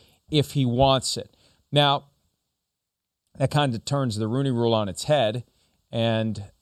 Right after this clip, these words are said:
uh, it, it, it doesn't show the kind of discretion and care that I think the N F L wants its teams to demonstrate in a year where there's going to be some pressure,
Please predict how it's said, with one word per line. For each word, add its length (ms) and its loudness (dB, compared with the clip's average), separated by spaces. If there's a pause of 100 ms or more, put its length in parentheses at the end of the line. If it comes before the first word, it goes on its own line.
uh, 340 -2
it, 200 -6
it, 200 -6
it 240 -8
doesn't 300 2
show 220 0
the 80 -2
kind 260 -2
of 100 -4
discretion 640 -2
and 140 -6
care 420 2
that 160 0
I 80 4
think 220 -6
the 140 -2
N 80 0
F 160 -2
L 120 2
wants 400 -2
its 200 -8
teams 320 -2
to 100 -4
demonstrate 760 0 (320)
in 140 0
a 40 4
year 260 4
where 400 2 (300)
there's 180 2
going 280 2
to 60 0
be 540 0 (160)
some 260 -2
pressure, 540 0